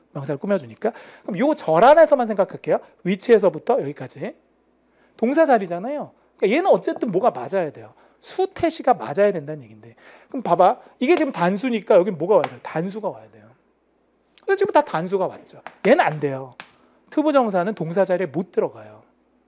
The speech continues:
그러니까 주격 관계대명사 뒤에 쓰면 안 돼. 그럼 얘는 날라가고. 이 세 개인데 지금 괜찮거든요, 태는. 아, 수는. 그럼 태 볼까, 태? 아, 아, 이거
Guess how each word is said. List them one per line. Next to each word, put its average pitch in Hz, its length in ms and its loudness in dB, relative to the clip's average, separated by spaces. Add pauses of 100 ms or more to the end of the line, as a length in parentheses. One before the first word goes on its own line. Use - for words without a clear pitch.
(180)
그러니까 - 120 -16
주격 269 300 -2
관계대명사 202 480 0
뒤에 160 120 -10
쓰면 220 220 -8
안 127 160 -20
돼. 120 120 -20
그럼 151 180 -14
얘는 170 260 -10
날라가고. 143 600 -6 (240)
이 220 100 0
세 294 140 2
개인데 233 500 2 (280)
지금 269 720 -4 (160)
괜찮거든요, 220 640 0
태는. 220 360 -10 (560)
아, 165 100 -6
수는. 226 380 -4 (160)
그럼 214 160 -8
태 359 160 0
볼까, 277 320 -4
태? 320 240 -4 (720)
아, 202 420 -4 (800)
아, 127 160 -20
이거 120 100 -20